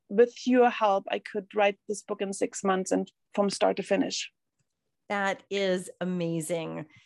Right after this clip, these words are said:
Speaker 1: Hmm.
Speaker 2: And, you know, I hope that all of you listening are sort of, you know, here, like, seeing yourself as you listen to Kirstin. I want you to be able to see yourself like, "Oh my gosh, like, she did it. It's, it's possible. Even if I do have these challenges, and even if,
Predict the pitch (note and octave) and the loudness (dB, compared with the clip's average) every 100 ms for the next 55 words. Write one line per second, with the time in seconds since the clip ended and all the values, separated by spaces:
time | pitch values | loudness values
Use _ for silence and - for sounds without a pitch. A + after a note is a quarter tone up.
0 | _ - A#3+ F#3+ F#3 F3 - C#4 G#3+ F#3+ | _ 2 4 4 0 -6 -2 0 2 2
1 | - A#3+ B3 F4+ E4 B3+ A#3+ G#3 G#3+ D4 | 2 0 -2 -6 -4 -2 -2 -2 -6 -6
2 | - C4 A3 G#3+ A3+ G#3+ F#3+ - G3+ A3 | -6 -4 -4 -4 -4 -4 -6 -10 -6 -2
3 | F#3 - - - A#3 - A3 G3+ G3 - | -2 -6 -14 -4 -4 -2 -4 -2 -2 -4
4 | - - C#4+ F#4 C4+ G#3+ F#3 - D#3+ D3+ | -8 -2 2 4 6 4 2 0 0 0
5 | F#3 G#3+ G#3 G#3+ D4+ D#4 C#4+ A#3 G#3+ G#3+ | -4 -4 -4 -2 -2 0 0 0 -4 -4
6 | G3+ - C#4 G#3 F3 A3 D4 A#3 G3+ F#3 | -4 2 4 4 2 0 -2 -4 -4 -4
7 | F#3 F3+ - - D#4 D4 G3+ - F3 E3+ | -4 -6 -6 -2 2 2 2 0 0 0
8 | F#3+ F#3 - _ _ _ _ _ _ C4 | 0 -2 -4 _ _ _ _ _ _ -2
9 | E4+ C#4+ C4 C4+ B3 - G3+ - - C4+ | 2 0 0 -2 -2 -4 -8 -8 -4 -4
10 | B3 B3+ D4+ C4+ - - G3+ G#3+ - - | 0 4 4 4 0 -4 -2 -2 -4 -2
11 | A#3+ A#3+ - - - B3+ C#4+ C4+ G#3 D3+ | -2 -2 -8 -12 -4 0 0 0 0 0
12 | C3+ F#3+ A3+ C#4 C#4+ D4 C4+ A3 G#3+ G#3+ | -2 -4 -4 -2 -2 -2 -4 -4 -6 -6
13 | F3+ F#3 - F3+ E3+ E3 D#3+ E3 F#3+ C4 | -8 -8 -8 -6 -4 -2 -2 -2 -2 0
14 | D#4 D4+ | 0 -2